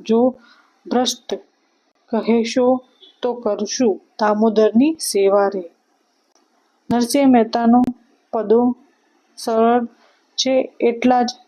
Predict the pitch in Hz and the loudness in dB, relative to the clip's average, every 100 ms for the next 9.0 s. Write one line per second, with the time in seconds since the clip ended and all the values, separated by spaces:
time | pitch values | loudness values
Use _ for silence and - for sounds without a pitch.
0 | _ 202 - 226 240 262 269 - 220 196 | _ -10 -4 -2 2 2 0 -4 -6 -4
1 | - 185 170 - _ - 208 214 220 226 | -4 -6 -8 -12 _ -4 -2 0 2 2
2 | 208 220 - 240 226 - 220 220 247 - | 2 0 0 -4 -4 -4 0 0 0 -8
3 | - - _ - 226 240 254 240 262 269 | -20 -20 _ -4 0 2 2 2 2 2
4 | 294 - - 214 262 247 226 220 247 247 | 0 -4 -6 0 2 2 0 0 2 0
5 | - _ _ 208 202 190 196 175 - _ | -4 _ _ -2 -2 0 -2 -4 -8 _
6 | _ _ _ _ 233 240 233 269 247 220 | _ _ _ _ -4 0 2 4 6 4
7 | 208 233 226 240 262 - _ _ _ _ | 0 0 2 2 0 -4 _ _ _ _
8 | _ _ _ - 220 240 247 254 247 185 | _ _ _ -2 2 4 4 4 2 -2